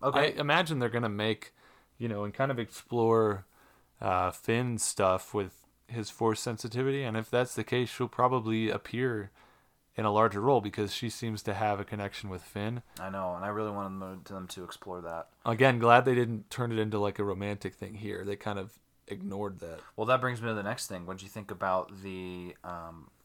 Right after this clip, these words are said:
Speaker 1: I, actually, we'll get to the Kylo Ren, the Kylo and Rey kiss, but what
Speaker 2: Oh,
Speaker 1: about
Speaker 2: yeah.
Speaker 1: the reveal of her being a Palpatine?
Speaker 2: I thought that was fine. Again,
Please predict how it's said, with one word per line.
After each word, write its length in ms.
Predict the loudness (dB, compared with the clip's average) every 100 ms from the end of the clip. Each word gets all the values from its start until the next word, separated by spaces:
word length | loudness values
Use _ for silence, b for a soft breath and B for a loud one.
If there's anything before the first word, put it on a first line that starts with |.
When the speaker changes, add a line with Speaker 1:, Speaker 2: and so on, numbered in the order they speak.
| _
Speaker 1:
I, 160 | -4
actually, 420 | 0 0 0 -2 -2
we'll 220 | -2 -4
get 140 | -4
to 100 | -6
the 80 | -8
Kylo 360 | -2 0 0 -2
Ren, 380 | -4 -6 -8
the 100 | -10
Kylo 640 | -6 -4 -2 -2 -4 -6 -8
and 160 | -10
Rey 200 | -8 -8
kiss, 500 | -8 -8 -6 -6 -12 -14 b b b
but 540 | -12 2 4 6 2 -6
what 260 | -8 0 2
Speaker 2:
Oh, 40 |
Speaker 1:
about 240 | 6 4 4
Speaker 2:
yeah. 60 |
Speaker 1:
the 80 | 0
reveal 560 | -2 -2 -4 -2 0 0
of 100 | -2
her 140 | -6
being 220 | -8 -8
a 60 | -10
Palpatine? 680 | -6 -6 -6 -14 -20 -20 -20 -20 _ _ 2
Speaker 2:
I 100 | 4
thought 100 | 6
that 80 | 6
was 120 | 4
fine. 380 | 4 6 6 4
Again, 540 | 2 4 6 6 2